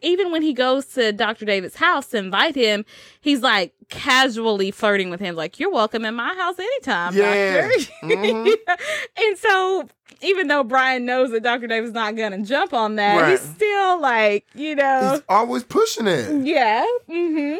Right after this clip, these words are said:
Speaker 2: God.
Speaker 1: Yeah, so that's going on. I mean, there's, there's so much. Like, I love this episode, even though, like, you know, it's hectic and it's crazy and there's a lot going on. Like, I just lo-, all of them have, like, serious,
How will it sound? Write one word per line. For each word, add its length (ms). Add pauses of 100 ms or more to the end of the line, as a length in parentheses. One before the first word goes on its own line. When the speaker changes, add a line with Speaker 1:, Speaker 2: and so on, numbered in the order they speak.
Speaker 2:
God. 500
Speaker 1:
Yeah, 520 (120)
so 160
that's 380
going 320
on. 300
I 120
mean, 280
there's, 300 (200)
there's 320
so 280
much. 360
Like, 220
I 120
love 560
this 400 (640)
episode, 800 (180)
even 220
though, 140
like, 300 (420)
you 140
know, 260
it's 180
hectic 360
and 80
it's 100
crazy 280
and 40
there's 80
a 40
lot 160
going 160
on. 160
Like, 220 (140)
I 140
just 180
lo-, 140 (200)
all 420
of 160
them 460 (380)
have, 440
like, 220
serious, 960